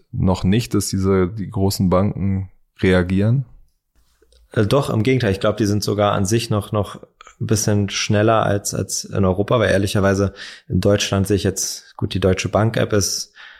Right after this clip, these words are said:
Speaker 2: vor, vor drei Jahren noch mal komplett umgetunt worden, aber seitdem passiert da auch nicht mehr viel.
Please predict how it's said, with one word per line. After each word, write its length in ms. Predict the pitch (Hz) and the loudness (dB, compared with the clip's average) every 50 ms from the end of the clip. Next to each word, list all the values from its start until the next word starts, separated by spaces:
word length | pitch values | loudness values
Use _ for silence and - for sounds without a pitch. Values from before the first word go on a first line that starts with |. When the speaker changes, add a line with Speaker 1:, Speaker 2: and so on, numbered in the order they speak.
| _ _ _ _ _ _ _ | _ _ _ _ _ _ _
Speaker 2:
vor, 260 | - - - 98 90 | -18 -4 -2 -2 0
vor 120 | - - | 0 0
drei 280 | 98 104 - - 98 107 | 0 0 0 2 2 2
Jahren 140 | 104 101 101 | 2 2 0
noch 140 | 101 95 101 | 0 0 0
mal 180 | 98 95 95 | 0 0 0
komplett 400 | - - 101 95 - 98 98 - | 0 -2 -4 -2 -2 -4 -2 -2
umgetunt 600 | 101 104 113 107 113 107 110 - 107 104 101 - | 0 0 2 2 2 0 0 -2 -2 -2 -2 0
worden, 240 | 101 101 101 104 104 | 0 0 2 2 0
aber 240 | 104 98 95 95 92 | 0 0 0 0 0
seitdem 320 | 95 92 - - 98 95 | 0 -2 -2 -2 -4 -2
passiert 280 | - 98 90 95 92 - | 0 0 0 0 0 2
da 80 | 87 | 2
auch 60 | 92 104 | 2 2
nicht 160 | 101 101 - | 0 0 0
mehr 120 | 101 98 | -2 -4
viel. 400 | - - - 107 104 104 101 101 | -2 -2 0 2 2 2 0 -2